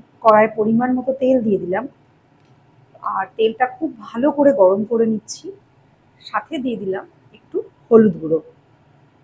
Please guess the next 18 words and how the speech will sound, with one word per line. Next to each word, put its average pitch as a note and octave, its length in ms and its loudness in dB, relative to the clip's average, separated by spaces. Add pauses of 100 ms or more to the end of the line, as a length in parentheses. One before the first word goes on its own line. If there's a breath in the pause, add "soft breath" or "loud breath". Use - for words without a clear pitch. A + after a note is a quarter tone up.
(220)
তেলটা C4+ 260 -6
খুব D4 260 -10
ভালো B3 220 -4
করে D4 220 -4
গরম A3+ 380 -2
হয়ে F#3+ 140 -10
গেছে, F3+ 360 -16 (840)
এবার B3+ 260 -4
আমি A#3+ 360 -6 (1120)
একটু - 480 -6 (360)
গ্যাসের A#3 400 -4
ফ্লেমটা C4+ 260 -4
একটু - 280 -8
কমিয়ে G#3+ 360 0
দিচ্ছি, - 380 -16 (360)
মাছগুলো A3+ 440 -2
ভেজে F3+ 280 -4
নেব। E3 240 -12